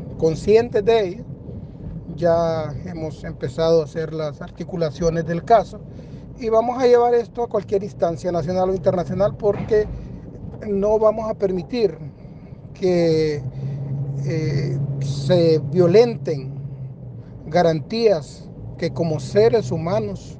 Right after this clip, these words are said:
como personas de este Estado tenemos derecho, y que hoy,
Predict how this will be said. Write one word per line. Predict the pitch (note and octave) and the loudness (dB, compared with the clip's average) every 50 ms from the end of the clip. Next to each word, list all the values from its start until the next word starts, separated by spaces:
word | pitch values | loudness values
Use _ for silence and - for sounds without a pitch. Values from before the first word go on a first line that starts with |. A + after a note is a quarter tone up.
| - - - | -16 -14 -10
como | C3+ C#3 C3+ C3 | -8 -8 -8 -6
personas | - D3 C3 B2 - - F3 G3+ A#3 A#3+ A3 G3 D3 | -6 -6 -6 -6 -2 4 6 6 6 6 4 0 -2
de | F3 F#3 | -2 -6
este | - - F#3+ | -6 -8 -8
Estado | - - F#3+ F3+ F#3 F#3+ | -2 -2 -2 0 0 -4
tenemos | F#3 - F#3 E3 E3 E3 | -6 -8 -10 -8 -8 -6
derecho, | D#3+ E3+ D3+ C#3 C3 - - - - - - - - - - - - - - - - - - - - | -4 -4 -2 -2 -4 -4 -6 -8 -8 -8 -8 -8 -8 -10 -10 -10 -8 -8 -8 -8 -8 -6 -6 -4 -2
y | G3 F#3 G3 G#3+ A3 A3+ A3+ A#3 A#3+ - - G3+ - - - | -2 0 0 0 0 0 -2 -2 -4 -4 -6 -6 -6 -6 0
que | - G3 F3 E3+ D#3+ D#3 D#3 D3+ D3 C#3 C#3 C#3 - - - - - - - | 2 4 4 6 6 4 4 4 2 0 -2 -4 -6 -10 -16 -20 -20 -14 -2
hoy, | - E3 G#3 A3+ G#3 F#3 G3 A3+ A3+ | 4 6 8 8 8 6 2 -4 -8